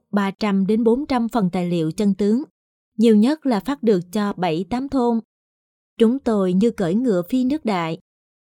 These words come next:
Quãng đường giữa các thôn thì chạy xe rất nhanh qua.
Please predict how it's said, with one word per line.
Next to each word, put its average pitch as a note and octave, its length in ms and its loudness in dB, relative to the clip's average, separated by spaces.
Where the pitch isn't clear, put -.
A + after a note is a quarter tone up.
Quãng G3 280 2
đường G3+ 320 4
giữa F3+ 140 0
các C4+ 220 -6
thôn A3 320 -2
thì G#3 220 4
chạy F3 200 -2
xe A3+ 280 -2
rất C#4+ 180 -4
nhanh A#3 220 0
qua. G#3+ 320 -2